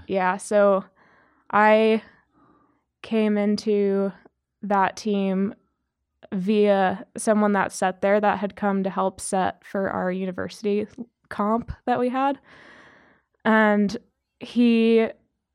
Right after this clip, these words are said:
I don't, I don't think it was, again, not just because I was female, but, um, he was like, "Oh, like, this gym really needs a female setter, and, like,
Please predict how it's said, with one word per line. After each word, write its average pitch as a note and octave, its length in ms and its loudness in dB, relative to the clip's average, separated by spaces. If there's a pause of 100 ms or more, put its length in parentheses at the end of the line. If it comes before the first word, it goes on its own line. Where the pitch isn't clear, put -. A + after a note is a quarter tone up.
(760)
I B3 140 6
don't, A#3 320 2
I A3 80 6
don't C4 160 6
think G#3+ 160 0
it - 80 -2
was, F#3 240 -2 (160)
again, F#3+ 380 -2 (120)
not G3+ 300 -2
just F#3 240 -8
because F#3+ 260 -8
I F#3+ 100 0
was F#3+ 120 -4
female, G3+ 460 -2
but, F3+ 400 0
um, F#3+ 440 -2 (100)
he G3+ 120 -2
was F#3 160 -2
like, F#3 220 -6
"Oh, G#3 180 -2
like, F3+ 300 -8 (960)
this A#3+ 220 -6
gym A#3+ 220 0
really F#3 300 -2
needs F#3+ 300 -4
a F#3+ 40 -8
female F#3+ 380 -8
setter, F#3 400 -10
and, F#3+ 220 -8
like, F3 360 -10